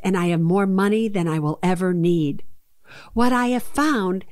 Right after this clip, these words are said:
is that it makes a difference in how I feel and how I perform. I do better at my job.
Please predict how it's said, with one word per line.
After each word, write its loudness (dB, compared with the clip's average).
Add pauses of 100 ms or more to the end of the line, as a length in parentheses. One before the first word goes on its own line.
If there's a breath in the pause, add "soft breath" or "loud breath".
(140 soft breath)
is 0
that 0
it -4
makes 0
a 2
difference -2
in -2
how -2
I 0
feel 0
and -2
how -2
I 0
perform. -2 (220 loud breath)
I -2
do -2
better 0
at -6
my 0
job. -2